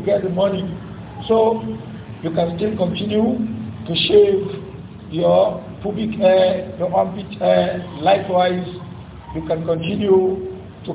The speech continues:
clip your fingernails because you don't have the hope of getting money. And the money comes along the line, so you are not affected.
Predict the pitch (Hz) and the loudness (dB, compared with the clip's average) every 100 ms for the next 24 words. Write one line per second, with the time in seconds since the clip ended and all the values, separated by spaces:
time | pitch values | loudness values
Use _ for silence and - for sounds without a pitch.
0 | - 190 190 160 160 180 180 175 170 165 | 0 0 2 -2 -2 -2 0 0 2 2
1 | 160 - - - - - 233 240 - 190 | 0 -4 -10 -12 -10 -4 4 4 4 0
2 | 233 233 - 196 208 208 202 170 170 185 | 0 6 6 4 4 4 4 0 -2 -4
3 | 180 165 160 139 - - - - 180 185 | -4 -2 -4 -4 -12 -14 -14 -6 0 2
4 | 220 233 220 226 226 226 226 - 185 208 | 4 4 2 4 6 4 2 0 2 2
5 | 185 190 208 185 160 165 - 185 165 165 | 2 4 4 4 0 -8 -8 -6 0 2
6 | 180 208 165 170 170 165 147 | 2 2 0 -2 -4 -4 -2